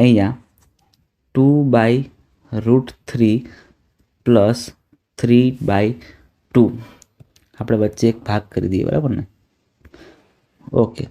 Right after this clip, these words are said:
હવે અહીંયા કરો રૂટ, ફરીથી ક્રોસ ગુણાકાર. ત્રણ ગુણ્યા રૂટ ત્રણ એટલે ત્રણ રૂટ ત્રણ માઇનસ બે દુ ચાર છેદમાં ટુ રૂટ થ્રી. એવું છે છેદમાં બે દુ ચાર પ્લસ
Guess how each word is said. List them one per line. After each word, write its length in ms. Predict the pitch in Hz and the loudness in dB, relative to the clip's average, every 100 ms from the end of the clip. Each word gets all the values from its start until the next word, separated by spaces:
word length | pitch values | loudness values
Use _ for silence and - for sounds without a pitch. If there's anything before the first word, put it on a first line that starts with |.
| _ _ _ - _ _ - _ - | _ _ _ -20 _ _ -20 _ 2
હવે 140 | 120 | 4
અહીંયા 220 | 147 143 | 4 2
કરો 140 | 143 139 | -2 -2
રૂટ, 120 | 123 - | -4 -4
ફરીથી 280 | 135 135 139 135 | -6 -4 -6 -4
ક્રોસ 180 | 131 131 | -4 -2
ગુણાકાર. 300 | 127 127 131 - | -2 -2 -6 -2
ત્રણ 320 | 127 135 143 131 | 2 4 4 4
ગુણ્યા 300 | 135 135 123 | 4 4 2
રૂટ 140 | 127 - | 0 -2
ત્રણ 200 | 131 127 | 0 0
એટલે 160 | 123 120 - _ _ | 0 -4 -8 _ _
ત્રણ 340 | 120 131 135 143 - _ _ _ _ 104 | 0 2 2 0 -6 _ _ _ _ 0
રૂટ 240 | 107 120 120 - | 4 4 0 -6
ત્રણ 320 | 123 117 104 117 _ _ _ _ - | 0 2 2 -4 _ _ _ _ -2
માઇનસ 420 | 104 113 120 120 113 | 2 4 4 2 2
બે 100 | 107 107 113 | 4 4 2
દુ 80 | 120 120 _ _ _ | 0 -4 _ _ _
ચાર 260 | 127 120 101 120 _ _ _ _ - | 2 2 2 -6 _ _ _ _ -8
છેદમાં 440 | - 113 120 120 120 | -2 0 2 2 0
ટુ 340 | - _ 127 131 143 - _ _ 104 | -10 _ 2 2 0 -6 _ _ -2
રૂટ 320 | 101 113 117 - - _ | 2 2 0 -14 -20 _
થ્રી. 240 | 104 101 - - _ _ _ _ _ - | 0 0 0 -14 _ _ _ _ _ 2
એવું 160 | 131 139 | 4 4
છે 60 | 139 | 4
છેદમાં 440 | 139 135 135 127 117 | 0 0 0 0 0
બે 100 | 123 131 | 0 0
દુ 80 | 131 127 - | -4 -6 -2
ચાર 240 | 123 127 135 _ _ _ _ _ _ _ _ _ _ _ - - | -2 -2 -8 _ _ _ _ _ _ _ _ _ _ _ -20 -2
પ્લસ 300 | 120 110 117 | 2 4 2